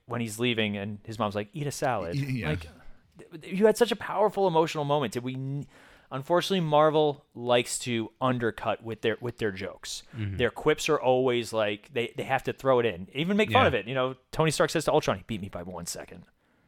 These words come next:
Speaker 1: Like, sometimes I, I feel like the humor does cross too much, but, um, that's all I'll say about the fat,
Speaker 3: Mm-hmm.
Speaker 1: the,
Speaker 2: Yeah.
Speaker 1: the fat jokes. A lot of fat
Speaker 3: <laughs>
Speaker 1: jokes. But, um, any other thoughts,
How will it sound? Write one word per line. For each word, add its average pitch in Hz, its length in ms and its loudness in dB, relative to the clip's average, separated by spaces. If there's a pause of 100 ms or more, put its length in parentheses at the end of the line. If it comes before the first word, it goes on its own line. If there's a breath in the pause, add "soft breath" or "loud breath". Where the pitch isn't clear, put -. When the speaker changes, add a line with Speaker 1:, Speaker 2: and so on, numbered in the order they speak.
(380)
Speaker 1:
Like, 110 220 -6 (320 soft breath)
sometimes 170 400 4
I, 131 160 8
I 131 100 4
feel 147 220 2
like 123 140 2
the 123 80 -6
humor 127 380 -2
does 107 420 0 (240)
cross 117 680 6
too - 240 -8
much, 98 320 -6
but, 98 220 0
um, 98 260 -6 (540 soft breath)
that's 147 200 0
all 107 120 2
I'll 92 60 -4
say 90 120 -14
about 87 180 -14
the - 60 -18
fat, - 180 -16
Speaker 3:
Mm-hmm. 101 220 -8
Speaker 1:
the, 104 180 -6
Speaker 2:
Yeah. 76 220 -8
Speaker 1:
the 120 80 0
fat - 240 -6
jokes. - 300 -4
A 135 60 0
lot 143 260 4
of 147 60 0
fat 139 120 -2
Speaker 3:
<laughs> - 20 -8
Speaker 1:
jokes. - 340 -10 (500 loud breath)
But, 120 240 2
um, 113 420 0 (480)
any 139 160 -6
other 139 140 -6
thoughts, 143 340 -8